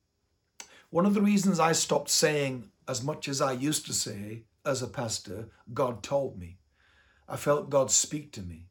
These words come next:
Um, I felt God, um, put on my heart. I felt God put this thought in my mind. I felt the Holy Spirit, um,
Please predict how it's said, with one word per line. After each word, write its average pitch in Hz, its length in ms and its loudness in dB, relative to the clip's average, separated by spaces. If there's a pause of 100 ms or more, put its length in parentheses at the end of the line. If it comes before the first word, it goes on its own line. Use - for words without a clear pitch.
(720)
Um, 123 520 -6 (280)
I 123 100 -6
felt 135 460 2
God, 127 440 -2 (140)
um, 123 540 -6 (540)
put - 220 2
on 135 160 -2
my 135 160 -2
heart. 131 640 -2 (840)
I 131 120 -4
felt 147 460 2
God 135 380 2
put 139 180 -6
this 143 200 -4
thought 135 280 0
in 139 200 -8
my 131 180 -6
mind. 127 500 -4 (420)
I 135 80 -6
felt 160 260 2
the 147 200 -6
Holy 156 200 -2
Spirit, 135 720 -2 (520)
um, 135 640 -4